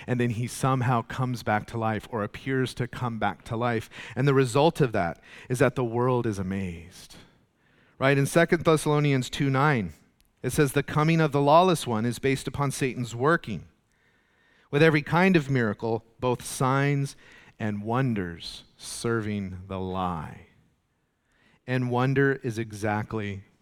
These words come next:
what happens. You see, in Revelation thirteen three, it told us that the whole earth was amazed and followed the beast. Amazed. That word amazed in the Greek is thaumazo. It means to wonder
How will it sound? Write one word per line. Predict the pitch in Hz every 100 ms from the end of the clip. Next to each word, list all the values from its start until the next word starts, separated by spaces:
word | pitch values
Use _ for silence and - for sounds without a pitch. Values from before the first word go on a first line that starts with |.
| _ -
what | 98 85
happens. | 90 85 76 71 - - _ _ _ _ _ _ _ _ _ _ _ _ _ _ _
You | 120
see, | 139 139
in |
Revelation | 135 131 139 131 139 120
thirteen | 135 127 135 120
three, | 123 131 120
it | 107
told | 120 117
us | 110
that | 117
the | 104
whole | - 120 120
earth | 113 104 92 - - _ _
was | 107 101
amazed | 98 101 104 101 92 90
and | - 98 -
followed | 98 95 95 92
the | 95
beast. | 92 87 - - - - _ _ _ _ _
Amazed. | 117 113 120 143 127 92 90 104 - - _ _ - - -
That | 135 156
word | 156 147
amazed | 139 143 147 135
in | 135
the | 123
Greek | 117 131 143
is | 123 -
thaumazo. | 117 110 110 113 110 76 - _ _ _ _ _ _ _ -
It | 165 160
means | 165 156 -
to | 160
wonder | 139 131 151 165 165 165